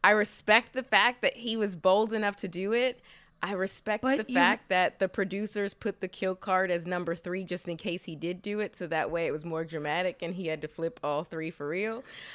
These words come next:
Speaker 1: Um,
Speaker 2: But he also,
Speaker 1: yeah.
Speaker 2: you hear, like, C T being like, "Yeah, you, you totally should do it. It's fucking, it's a
Speaker 1: Yeah,
Speaker 2: fucking
Speaker 1: right.
Speaker 2: great idea.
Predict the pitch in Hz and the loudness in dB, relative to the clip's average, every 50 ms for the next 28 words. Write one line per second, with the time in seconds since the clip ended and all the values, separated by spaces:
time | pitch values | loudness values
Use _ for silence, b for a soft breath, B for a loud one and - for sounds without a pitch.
0 | B B - 208 214 214 208 208 208 208 208 202 208 202 208 208 208 190 - - | B B 4 6 8 8 8 8 6 6 6 4 2 0 -2 -4 -4 -6 -8 -12
1 | _ _ _ - 240 - 269 240 170 - 226 226 226 - 220 214 220 208 220 233 | _ _ _ 2 6 6 6 4 4 0 0 0 2 4 6 6 6 6 4 6
2 | 240 220 214 214 214 - - - - _ _ _ _ _ _ - 208 220 196 208 | 8 8 8 8 6 2 0 -6 -18 _ _ _ _ _ _ -4 -2 0 2 4
3 | 202 202 190 180 170 165 160 - - - - - - 165 - 175 165 156 165 160 | 4 6 8 8 6 6 4 0 -10 -12 -12 -10 -10 -6 -4 -4 -2 0 0 -2
4 | 156 156 151 151 143 - 165 160 180 185 170 - - 143 180 185 185 156 - 160 | 0 0 -2 -2 -2 -4 -6 -2 0 0 0 0 -2 -6 -10 -10 -10 -12 -12 -14
5 | 185 180 - - - 131 117 120 120 127 131 147 175 156 147 208 185 180 175 147 | -14 -14 -12 -8 -6 -6 -6 -6 -6 -6 -4 -4 -4 -4 -2 -4 -4 -4 -6 -6
6 | 143 143 131 - - 175 165 170 - - 151 139 - - - - - - - - | -8 -10 -10 -10 -8 -8 -8 -8 -10 -14 -14 -14 -14 -12 -10 -10 -10 -10 -10 -8
7 | - - 87 - - - - - - - - - 131 - 85 85 85 80 - 135 | -6 -4 -4 -4 -4 -6 -6 -6 -8 -6 -8 -6 -6 -4 -6 -6 -6 -6 -6 -6
8 | 156 - - | -6 -6 -6